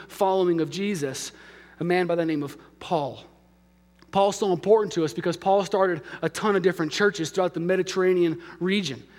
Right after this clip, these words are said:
These churches are most likely house churches, so they're filled with fifty to a hundred people that met every week in people's living rooms.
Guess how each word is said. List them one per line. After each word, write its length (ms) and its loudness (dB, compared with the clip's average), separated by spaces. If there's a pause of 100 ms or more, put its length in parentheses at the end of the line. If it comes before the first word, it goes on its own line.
(240)
These 140 -2
churches 380 0
are 40 0
most 240 2
likely 280 0
house 320 -2
churches, 360 -4
so 120 -6
they're 100 4
filled 220 4
with 160 -2
fifty 260 0
to 180 0
a 40 2
hundred 260 0
people 340 -4 (220)
that 140 2
met 180 -2
every 240 0
week 240 -2
in 80 4
people's 320 -6
living 300 4
rooms. 280 -10